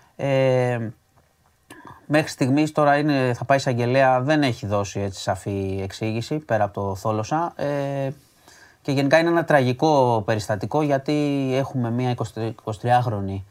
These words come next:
νεκρή, έτσι, με, με φρικιαστικό τρόπο, και έχουμε και μια δεκαεφτάχρονη με πολύ σοβαρά, έτσι, θέματα υγείας. Δηλαδή και οι ίδιοι γονείς της είπαν ότι, ε, κατα-, εντάξει, ξέφρασαν προφανώς τη λύπη, τη, τη λύπη τους και είπαν, ζήτησαν ότι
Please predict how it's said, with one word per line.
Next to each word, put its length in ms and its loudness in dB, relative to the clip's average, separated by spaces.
νεκρή, 440 -2
έτσι, 260 -6
με, 340 -4
με 100 -6
φρικιαστικό 480 -4
τρόπο, 260 0
και 140 -2
έχουμε 220 0
και 80 -2
μια 140 2
δεκαεφτάχρονη 560 2
με 100 0
πολύ 280 0
σοβαρά, 420 2
έτσι, 280 -12
θέματα 1000 -4
υγείας. 720 -2
Δηλαδή 300 -2
και 160 -4
οι 300 -2
ίδιοι 200 -2
γονείς 360 -4
της 140 -10
είπαν 240 -4
ότι, 500 -6
ε, 120 -14
κατα-, 380 -4
εντάξει, 260 -2
ξέφρασαν 380 -6
προφανώς 360 -4
τη 80 -10
λύπη, 260 -4
τη, 140 -6
τη 260 -6
λύπη 240 -4
τους 220 -8
και 240 -4
είπαν, 340 -4
ζήτησαν 500 -6
ότι 140 -14